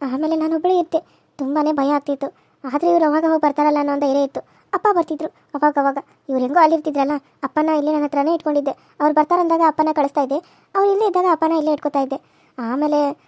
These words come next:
ಹೆಂಗೋ ಜೀವನ ಸಾಗಿಸ್ಕೊಂಡು ಆಮೇಲೆ ಈ ದೊಡ್ಡ ಮನೆಗೆ ಇಲ್ಲಿ ಬಂದೆ. ಇಲ್ಲಿ ಬಂದ್ಮೇಲೆ ಸ್ವಲ್ಪ ಆರಾಮಾಗಿ ಉಳಿದೆ. ಜಾನು ಊಟದ್ಲು, ಜಾನು ನನ್ನ ಹತ್ರನೇ ಇಟ್ಕೊಂಡು ಇಲ್ಲೇ ಬೆಳೆಸ್ತಾ ಇದ್ದೆ. ಆಮೇಲೆ ನೀನು ಕೆಲ್ಸಕ್ಕಂತ ಬರ್ತಾ ಇದ್ದೆ. ಹೀಗಾಗಿ ಇವಾಗ ಮತ್ತೆ ಅವರೆಲ್ಲ ಇಷ್ಟು ವರ್ಷ ಆದ್ಮೇಲೆ ಮತ್ತೆ ಬಂದಿದ್ದಾರೆ.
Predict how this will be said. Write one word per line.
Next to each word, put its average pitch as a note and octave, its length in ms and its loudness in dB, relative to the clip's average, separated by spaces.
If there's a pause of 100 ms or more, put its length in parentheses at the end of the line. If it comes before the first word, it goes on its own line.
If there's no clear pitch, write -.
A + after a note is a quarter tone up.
(160)
ಹೆಂಗೋ F4 220 0
ಜೀವನ D#4 240 0
ಸಾಗಿಸ್ಕೊಂಡು C#4+ 520 -2 (320)
ಆಮೇಲೆ E4 500 -4
ಈ D#4+ 60 -6
ದೊಡ್ಡ D#4 200 -2
ಮನೆಗೆ D4+ 260 -2 (260)
ಇಲ್ಲಿ E4 160 -4
ಬಂದೆ. C#4+ 440 -6 (200)
ಇಲ್ಲಿ E4+ 160 0
ಬಂದ್ಮೇಲೆ D#4 520 -2
ಸ್ವಲ್ಪ D4 280 -2
ಆರಾಮಾಗಿ D#4 300 0
ಉಳಿದೆ. C#4 320 -4
ಜಾನು C#4 460 -2
ಊಟದ್ಲು, C#4+ 340 -8 (340)
ಜಾನು C#4 260 -2
ನನ್ನ F4+ 200 -2
ಹತ್ರನೇ E4+ 280 -2
ಇಟ್ಕೊಂಡು D#4+ 340 -4 (320)
ಇಲ್ಲೇ F4+ 140 0
ಬೆಳೆಸ್ತಾ C#4+ 300 -2
ಇದ್ದೆ. C4 160 -8
ಆಮೇಲೆ E4+ 480 -4
ನೀನು F#4 360 -4
ಕೆಲ್ಸಕ್ಕಂತ D#4 420 -4
ಬರ್ತಾ D4+ 240 -2
ಇದ್ದೆ. C#4+ 200 -4 (340)
ಹೀಗಾಗಿ D4+ 420 0 (520)
ಇವಾಗ E4 240 -2 (240)
ಮತ್ತೆ F4+ 240 -2
ಅವರೆಲ್ಲ E4+ 240 2 (220)
ಇಷ್ಟು - 240 -10
ವರ್ಷ D#4 240 0
ಆದ್ಮೇಲೆ C#4+ 280 0 (320)
ಮತ್ತೆ C#4 220 0
ಬಂದಿದ್ದಾರೆ. C4+ 380 -2